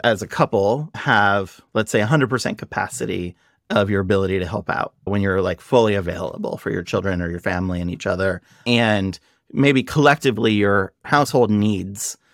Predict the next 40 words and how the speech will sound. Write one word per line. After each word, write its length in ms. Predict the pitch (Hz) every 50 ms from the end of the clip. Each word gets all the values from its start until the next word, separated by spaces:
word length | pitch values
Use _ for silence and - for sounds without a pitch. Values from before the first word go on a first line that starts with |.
| _ -
a 40 | 104
hundred 380 | 92 135 131 120 117 113 104
and 160 | 98 92 87
fifty 400 | - 117 107 - - 104 98 92
percent 420 | 90 - - 87 - - 120 - - -
between 300 | 220 - - - 113 107
the 80 | 95 98
two 180 | - 120 117 110
of 80 | 113 120
you 100 | 123 110
to 100 | 107 95
be 160 | 90 92 90
really 220 | 87 92 95 90 -
successful. 600 | - - - - - - - - - - - _ _ _ _ _ _ _ _ -
But 200 | 147 131 - -
rarely 440 | 135 151 156 160 151 143 131 123
are 140 | 120 110 110
we 140 | 110 110 107
ever 160 | 104 98 98 92
operating 460 | 98 - - 113 110 110 107 127 117
at 60 | 117
a 60 | 123 127
hundred 220 | 131 123 131 127
percent. 400 | 131 131 - - 135 - 240 - _ _ _ _ _ -
And 240 | - 113 107 104
so, 180 | - - 120 110
like, 280 | 107 101 98 - _ -
being 160 | 139 147 147
able 120 | 131 120
to 60 | 117
communicate 580 | - - 110 98 101 104 110 110 - 123 - -
to 120 | - -
each 140 | - 117 -
other 220 | 120 120 127 123 117
to 60 | 110
say, 180 | - - 104 98
like, 140 | 95 92 90
"Hey, 180 | - 156 131 110
I'm 320 | 95 117 127 143 170 160
at 320 | 135 123 117 110 110 -